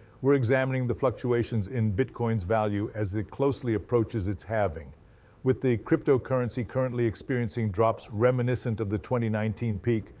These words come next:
market analysts are raising red flags. Particularly concerning is the increased activity in stable coins,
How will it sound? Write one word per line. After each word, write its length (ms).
market 380
analysts 580
are 80
raising 460
red 200
flags. 520
Particularly 460
concerning 560
is 140
the 160
increased 500
activity 480
in 80
stable 480
coins, 560